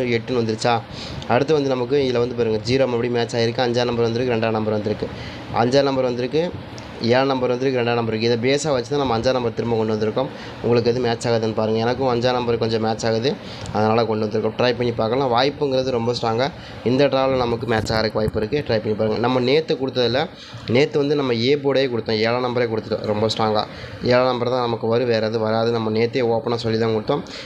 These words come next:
ஏழாம் நம்பர் தான் நேத்து ஏ போர்டுல ரொம்ப, ரொம்ப ஸ்ட்ராங்கா வந்து விழுகிறதுக்கு நிறைய சான்சஸ் இருக்கு அப்படின்னு எதிர்பார்த்தோம். அதே மாதிரி ஏழாம் நம்பர் வந்துருச்சு. அடுத்து வந்து நம்ம அஞ்சாம் நம்பர் வந்து ஆல் போர்டுல ரொம்ப ஸ்ட்ராங்கா வரும். ஏன்னா ரெண்டு போர்டுமே பெண்டிங் நம்பரா இருந்துச்சு இல்லையா, அஞ்சாம் நம்பர்.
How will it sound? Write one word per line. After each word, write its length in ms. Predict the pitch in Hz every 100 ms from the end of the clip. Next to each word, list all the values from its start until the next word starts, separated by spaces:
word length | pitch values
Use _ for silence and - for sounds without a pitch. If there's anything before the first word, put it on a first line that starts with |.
| -
ஏழாம் 220 | 123 135 143
நம்பர் 220 | 131 127
தான் 100 | 131
நேத்து 260 | 120 113 113
ஏ 120 | 135
போர்டுல 340 | 131 127 117
ரொம்ப, 240 | 113 113 117
ரொம்ப 200 | 117 120
ஸ்ட்ராங்கா 320 | 117 110 107
வந்து 240 | 107 110
விழுகிறதுக்கு 420 | 110 110 110 110
நிறைய 300 | 127 110 120 120
சான்சஸ் 380 | 117 117 113 113
இருக்கு 220 | 107 110
அப்படின்னு 260 | 107 107
எதிர்பார்த்தோம். 460 | 107 107 113 113 143 - - - -
அதே 220 | 127 151
மாதிரி 220 | 143 139 127
ஏழாம் 220 | 123 123
நம்பர் 220 | 120 110
வந்துருச்சு. 380 | 110 107 107 147 - - -
அடுத்து 280 | - 139 160
வந்து 180 | 165 151
நம்ம 160 | 143 123
அஞ்சாம் 320 | 123 147 151
நம்பர் 220 | 135 120
வந்து 100 | 120
ஆல் 280 | 110 117 127
போர்டுல 240 | 127 117
ரொம்ப 220 | 110 107 117
ஸ்ட்ராங்கா 300 | 113 107 110
வரும். 160 | 110
ஏன்னா 140 | 123 127
ரெண்டு 220 | 123 135
போர்டுமே 300 | 135 135 139
பெண்டிங் 320 | 117 113 113
நம்பரா 220 | 113 110 110
இருந்துச்சு 340 | 107 107 - - - - -
இல்லையா, 220 | 120 123
அஞ்சாம் 300 | 113 117 127
நம்பர். 220 | 123 113